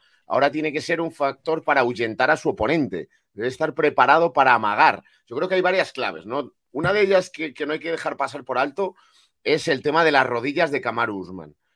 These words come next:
El tema de lo desgastado que está.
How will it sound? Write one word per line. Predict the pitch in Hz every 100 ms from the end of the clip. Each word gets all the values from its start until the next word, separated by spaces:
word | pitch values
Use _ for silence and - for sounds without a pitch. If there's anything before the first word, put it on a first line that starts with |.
| _
El | 95
tema | 139 156 175
de | 160 151 -
lo | 139 131 123
desgastado | 123 110 110 - 135 151
que | 135
está. | 113 131 95